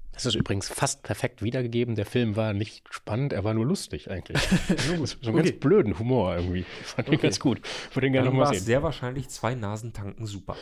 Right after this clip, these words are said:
Speaker 1: <laughs>
Speaker 3: Jedenfalls,
Speaker 1: So
Speaker 3: äh,
Speaker 1: ähnlich.
Speaker 3: wir, äh, melden uns morgen hier wieder. Dann sind, glaub ich, äh, Mia und Tizi zu Tisch und, äh, sprechen über den Bundesligaspieltag,
Speaker 2: Oh ja,
Speaker 3: der da
Speaker 2: da
Speaker 3: kommt
Speaker 2: ist ja
Speaker 3: und
Speaker 2: was.
Speaker 3: vor allem das Topspiel in Leverkusen.
Speaker 2: Ach
Speaker 3: Also,
Speaker 2: ja.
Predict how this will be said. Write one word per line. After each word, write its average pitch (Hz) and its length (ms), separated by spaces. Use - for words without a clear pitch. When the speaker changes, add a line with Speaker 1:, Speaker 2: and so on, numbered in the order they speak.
Speaker 1:
<laughs> 175 200
Speaker 3:
Jedenfalls, 160 460
Speaker 1:
So 151 160
Speaker 3:
äh, 131 220
Speaker 1:
ähnlich. 113 140
Speaker 3:
wir, 165 380
äh, 139 220
melden 143 360
uns 120 220
morgen 120 280
hier 156 180
wieder. 190 300
Dann 127 200
sind, 160 220
glaub 123 240
ich, - 260
äh, 107 280
Mia 127 400
und 104 300
Tizi 170 280
zu - 140
Tisch 196 320
und, 123 300
äh, 131 140
sprechen 139 500
über 120 520
den 113 400
Bundesligaspieltag, 110 720
Speaker 2:
Oh - 40
ja, 202 100
Speaker 3:
der 117 120
da 120 80
Speaker 2:
da - 40
Speaker 3:
kommt 185 180
Speaker 2:
ist 185 100
ja 175 80
Speaker 3:
und 120 60
Speaker 2:
was. 117 180
Speaker 3:
vor - 360
allem 190 640
das 196 200
Topspiel 147 460
in 143 100
Leverkusen. - 480
Speaker 2:
Ach 104 120
Speaker 3:
Also, 123 140
Speaker 2:
ja. 165 160